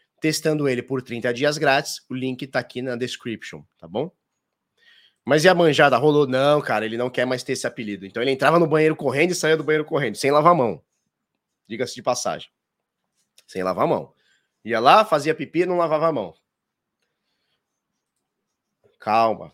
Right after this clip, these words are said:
calma, calma. <clears throat> Tá. Vamos lá, turma.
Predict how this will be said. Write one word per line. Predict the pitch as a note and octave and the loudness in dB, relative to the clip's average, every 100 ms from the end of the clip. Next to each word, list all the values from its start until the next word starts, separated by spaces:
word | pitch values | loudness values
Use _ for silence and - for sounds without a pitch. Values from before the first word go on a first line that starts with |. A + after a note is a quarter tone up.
| _ | _
calma, | - F2 E2 D2 - | -12 -8 -8 -10 -16
calma. | - E2 E2 E2 D#2 C#2+ - - | -14 -10 -8 -8 -10 -14 -20 -20
<clears throat> | - - G3 G3+ G3+ G3 A#3+ E3+ B2+ _ _ _ _ _ _ _ _ _ _ _ _ _ _ _ _ | -16 -14 -10 -8 -6 -4 -2 -4 -10 _ _ _ _ _ _ _ _ _ _ _ _ _ _ _ _
Tá. | D2 D2+ - _ _ _ _ _ _ | -16 -16 -18 _ _ _ _ _ _
Vamos | - B3+ | 4 6
lá, | F#3+ G2+ | 8 6
turma. | - C#4+ C#4+ E3+ G#2 | 0 4 4 4 0